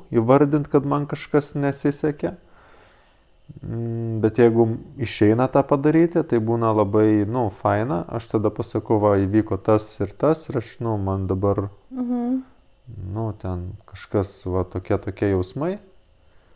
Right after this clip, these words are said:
Speaker 1: Tai, a, tada Rūta žino, kaip,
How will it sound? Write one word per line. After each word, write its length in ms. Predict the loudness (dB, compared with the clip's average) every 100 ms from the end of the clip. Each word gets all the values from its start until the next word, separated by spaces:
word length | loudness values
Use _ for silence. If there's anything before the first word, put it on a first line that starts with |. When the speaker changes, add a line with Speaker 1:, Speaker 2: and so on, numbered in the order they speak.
| _ _ _ _ _ _ -20 -20 _ _ -20 -16
Speaker 1:
Tai, 520 | -2 0 2 2 0 2
a, 340 | 2 0 0
tada 200 | 2 6 6
Rūta 240 | 6 4
žino, 200 | 2 -2
kaip, 280 | 2 0 2